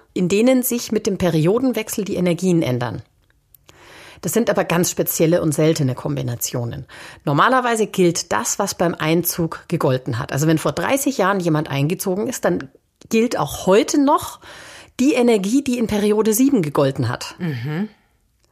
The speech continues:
Speaker 2: Warum ist das so?
Speaker 1: Weil sich die Energien mit dem Einzug manifestieren. Jetzt kommen wir wieder zu meinem Lieblingsbild des Sternenstaubs.
Speaker 2: Mhm.
Speaker 1: Wenn man neu einzieht, sei es in ein neues Gebäude oder in eines, das vorher bewohnt war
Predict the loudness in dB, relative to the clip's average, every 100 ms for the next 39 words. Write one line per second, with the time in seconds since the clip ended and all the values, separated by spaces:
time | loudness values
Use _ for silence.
0 | _ -8 -4 -4 -6 -8 -10 -12 -14 _
1 | -20 -20 -20 _ -2 0 2 2 2 -4
2 | -2 -2 0 0 0 0 -2 -2 -4 -2
3 | 0 0 -2 -4 -4 0 2 2 -2 -2
4 | 0 2 4 2 2 0 2 2 0 -2
5 | -6 -2 -4 -2 -6 -2 0 2 0 0
6 | -4 -4 -4 -4 -4 -2 -4 -6 -20 -20
7 | -18 -20 -20 _ _ -10 0 2 4 2
8 | -2 -8 -2 2 6 6 4 2 2 2
9 | 0 -4 -2 0 0 0 -2 2 2 4
10 | 2 0 -2 0 2 2 0 0 0 -2
11 | -2 -2 -2 -4 -4 -2 0 0 -2 0
12 | -2 0 -4 -6